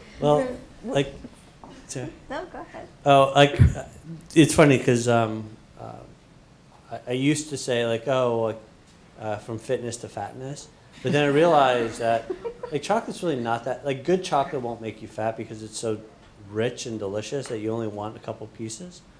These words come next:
Speaker 1: Um, but then I kinda resolved it in my head that, like, I realized, like, I'm a happiness dealer, where at MapMyFitness, I sort of made people happy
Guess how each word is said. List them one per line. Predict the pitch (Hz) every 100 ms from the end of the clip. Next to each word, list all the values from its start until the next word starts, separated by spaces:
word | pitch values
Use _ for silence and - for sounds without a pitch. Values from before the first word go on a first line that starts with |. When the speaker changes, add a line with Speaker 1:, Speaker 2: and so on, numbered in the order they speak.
| - - _ _ _ 131
Speaker 1:
Um, | 123 123 120
but | 131
then | 143 151
I | 139 147 160
kinda | 160 147 131
resolved | 117 113 113 113
it | 113
in |
my | 107 107
head | 127 120
that, | 110 107 - - - - -
like, | 117
I | 131
realized, | 123 139 147 135
like, | 120 113
I'm | 113
a | 107
happiness | - 107 143 151
dealer, | 151 175 170 185 185 - - - - 170
where | 127 123 127 123 123 -
at | 123 120
MapMyFitness, | 131 131 123 - 165 143 127 117 - -
I | 117 113
sort | - 131
of | 120 110
made | 113 117 113 -
people | 117 117 110 -
happy | 120 110 - 113 107